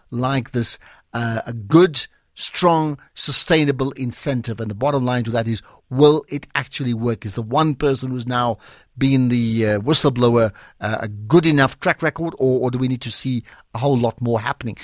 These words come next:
So engage me, oh eight nine one, one oh four, two oh seven, uh, if you wish to, that's to call in, right? WhatsApp,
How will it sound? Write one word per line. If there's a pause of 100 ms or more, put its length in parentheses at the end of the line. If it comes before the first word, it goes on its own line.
(160)
So
engage
me,
oh
eight
nine
one,
one
oh
four,
two
oh
seven, (320)
uh,
if
you
wish
to,
that's
to
call
in,
right? (380)
WhatsApp,